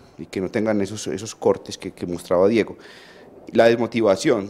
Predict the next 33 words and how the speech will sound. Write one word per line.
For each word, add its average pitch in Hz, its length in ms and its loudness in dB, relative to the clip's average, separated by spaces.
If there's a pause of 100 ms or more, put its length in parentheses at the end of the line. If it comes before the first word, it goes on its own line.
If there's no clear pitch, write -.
es 107 160 -4
otro 120 220 -4
tema 143 240 0
que, 120 180 -6
que 107 140 -6
se 104 80 -2
hablaba 107 340 4
ahí 143 120 0
de 139 80 0
la 123 80 6
desmotivación 101 720 -2 (380)
de 123 140 0
los 123 140 0
estudiantes 107 720 -2
cuando 104 260 0
empiezan 104 340 0
el 107 140 -2
curso 127 400 -2
y, 123 60 -2
que, 117 260 -6
y 110 160 -6
no 104 140 -2
terminan. 117 560 -2 (680)
Es 117 280 -6
muy, 139 420 -8
un 113 140 -8
tema 135 240 -4
cultural 117 680 2
también, 127 500 -2 (160)
por 127 120 -4
ejemplo, 120 300 0
acá 131 180 -2
sería 123 360 0